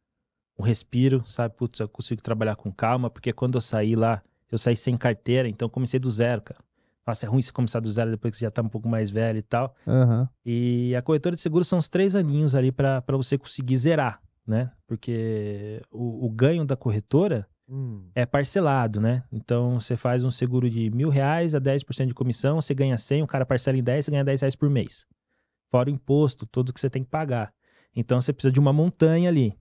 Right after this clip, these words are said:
Speaker 1: né?
Speaker 3: Sim.
Speaker 1: Mas só que é, é muito, apesar de falar pro cara, "Pô, então não dá certo, né?" Mas só que você fecha um hoje, outro amanhã, daí você vai indo, você vai formando uma bolinha, né?
Speaker 2: Uhum.
Speaker 1: E aqui aquilo vai crescendo. Aí, nessas de não, não ser especialista, vamos dizer assim, aí você chega o cara, pô, daí você tem o seguro do carro dele e tal.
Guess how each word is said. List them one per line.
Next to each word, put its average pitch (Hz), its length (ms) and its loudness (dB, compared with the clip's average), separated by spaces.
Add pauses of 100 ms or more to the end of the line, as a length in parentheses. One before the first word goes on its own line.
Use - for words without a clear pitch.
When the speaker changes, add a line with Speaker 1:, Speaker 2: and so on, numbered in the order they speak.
(140)
Speaker 1:
né? 120 180 2
Speaker 3:
Sim. 107 300 0 (280)
Speaker 1:
Mas 139 140 4
só 170 100 2
que 180 140 -2
é, 156 320 -2
é - 20 6
muito, 160 480 4
apesar 156 300 2
de - 100 -12
falar 151 160 0
pro 135 160 -10
cara, 127 260 -4
"Pô, 143 220 2
então 127 200 0
não 240 120 -2
dá 254 160 0
certo, 117 420 -2
né?" 120 80 0
Mas 123 160 0
só 127 140 0
que - 100 -10
você 131 220 -2
fecha 113 340 -4
um 147 160 -2
hoje, 160 420 -2 (160)
outro 123 360 0
amanhã, 151 520 -2
daí 139 160 -8
você 147 140 -8
vai 151 200 -4
indo, 156 180 -6
você - 100 -10
vai 151 80 -4
formando 143 320 -2
uma 151 140 0
bolinha, 156 420 -2 (220)
né? 156 100 -4 (300)
Speaker 2:
Uhum. 135 180 0
Speaker 1:
E 135 40 2
aqui 151 180 -6
aquilo 135 180 2
vai 139 80 2
crescendo. 131 480 0 (580)
Aí, 208 320 2 (920)
nessas 190 540 4
de 131 140 0
não, 135 260 4
não 131 340 2
ser 143 180 4
especialista, 131 680 2
vamos 123 140 4
dizer 120 100 2
assim, 185 240 0
aí 202 60 2
você 214 160 -4
chega 202 260 2
o 185 40 -4
cara, 196 300 -2
pô, 165 280 0
daí 127 120 0
você - 120 -8
tem 135 100 0
o - 20 0
seguro 135 280 0
do 139 100 -2
carro 160 320 -2
dele 175 380 -2
e - 20 -2
tal. 156 400 -2